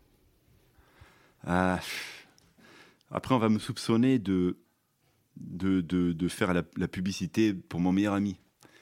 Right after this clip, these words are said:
Mais je crois que c'est mon meilleur ami, c'est pas par hasard. C'est Jérôme Bressy. Quand il m'a fait déguster ses derniers millésimes,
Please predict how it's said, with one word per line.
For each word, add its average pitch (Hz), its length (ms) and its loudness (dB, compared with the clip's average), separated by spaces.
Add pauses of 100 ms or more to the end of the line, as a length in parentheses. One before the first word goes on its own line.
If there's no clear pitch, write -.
(320)
Mais 98 500 4
je - 80 -6
crois 135 160 0
que - 60 -10
c'est - 80 -6
mon 101 120 0
meilleur 107 220 2
ami, 127 240 2
c'est - 120 -8
pas 107 120 2
par 107 140 -2
hasard. 104 340 -2 (1500)
C'est - 140 -8
Jérôme 95 200 2
Bressy. 104 420 0 (1300)
Quand 104 280 -4
il 92 60 -2
m'a 90 100 2
fait 95 220 0
déguster 95 640 -2
ses 104 180 -6
derniers 92 320 0
millésimes, 92 760 0